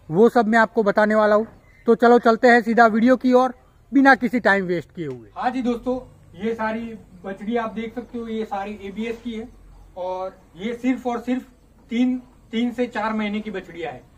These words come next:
तीन और चार महीने के बीच में है ये सारी बछड़ियाँ। ये जो आप देख रहे हो, ये एबीएस brute की बछड़ी है और इसका weight around hundred केजी हो गया होगा। और वो है, ये striker की बछड़ी है।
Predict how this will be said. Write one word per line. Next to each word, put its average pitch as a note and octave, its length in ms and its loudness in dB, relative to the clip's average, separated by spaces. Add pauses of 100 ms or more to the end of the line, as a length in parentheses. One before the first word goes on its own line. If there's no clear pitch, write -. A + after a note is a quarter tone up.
(240)
तीन A#3 220 -4
और A3 220 -4
चार G#3+ 260 -6
महीने G#3+ 280 -8
के A3 120 -12
बीच G3+ 260 -14
में G#3+ 120 -6
है G#3+ 180 -10
ये A3 100 -8
सारी G3+ 240 -8
बछड़ियाँ। G3+ 460 -14 (680)
ये G#3+ 180 -6
जो A#3+ 100 -4
आप A#3+ 120 -2
देख A#3+ 220 -8
रहे B3+ 80 -4
हो, A#3 120 -2
ये A3 140 -4
एबीएस A3 600 -8 (300)
brute F#3+ 300 -6
की B3 140 -6
बछड़ी G#3+ 320 -4
है A3 200 -6 (460)
और G3+ 380 -2
इसका G#3 220 -8
weight G#3+ 260 -4
around G#3+ 320 -4 (400)
hundred F3+ 360 -6
केजी G#3 240 -8
हो G3+ 180 -8
गया F3+ 160 -6
होगा। C#3+ 260 -12 (520)
और F#3 240 -10 (100)
वो G#3+ 200 -2
है, A3 280 -4 (480)
ये G#3+ 220 -6
striker G3+ 460 -8
की A#3+ 100 -10
बछड़ी G#3 340 -10
है। G#3 180 -14